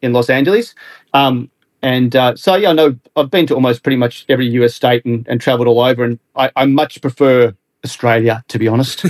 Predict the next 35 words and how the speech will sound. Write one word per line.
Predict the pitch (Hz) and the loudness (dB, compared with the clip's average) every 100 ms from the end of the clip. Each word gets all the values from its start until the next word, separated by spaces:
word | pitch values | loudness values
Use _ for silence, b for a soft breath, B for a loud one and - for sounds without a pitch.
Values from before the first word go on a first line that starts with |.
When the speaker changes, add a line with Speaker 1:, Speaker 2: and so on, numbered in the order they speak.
| - | -6
Speaker 1:
you | 196 151 | -4 0
Speaker 2:
Really? | 131 127 | 2 2
Speaker 1:
right | 120 | 0
now. | 120 117 - | -2 -4 -2
Speaker 2:
Really? | 160 185 156 | 0 0 0
True | 123 196 170 | -2 -2 -2
story. | - 175 160 120 - - | 0 0 0 -4 -14 -14
Speaker 1:
Hu-, | - 185 190 _ - | -2 0 0 _ -2
Speaker 2:
What's | 185 202 185 | 0 0 0
your | 180 | 0
Speaker 1:
hundred | 180 | 0
percent, | 156 135 | 0 -2
Speaker 2:
take? | 147 | -2
What's | 185 | -2
your | 135 | -2
Speaker 1:
hundred | - | -2
percent. | - 170 | -2 -2
Speaker 2:
take | 170 165 | -2 -4
on | 151 | -4
the | 147 | -2
U | 147 131 117 | 0 0 -2
S? | 123 - | -6 -4
'Cause | 180 | 0
that's | 165 214 | 0 -2
another | 208 202 220 | -2 0 0
polarizing | 185 165 156 147 135 135 123 | 0 0 0 0 0 -6 -6
place | 131 123 | -6 -6
for | - 135 | -6 -4
us | 127 | -4
in | 131 | -4
Australia, | 123 - 135 135 139 | -4 -2 -2 -2 -2
isn't | 160 160 | -2 -2
it? | - _ _ _ _ _ _ _ _ _ _ _ | -6 _ _ _ _ _ _ _ _ _ _ _
Speaker 1:
I, | 160 175 - | 0 0 0
I, | 165 196 | 0 0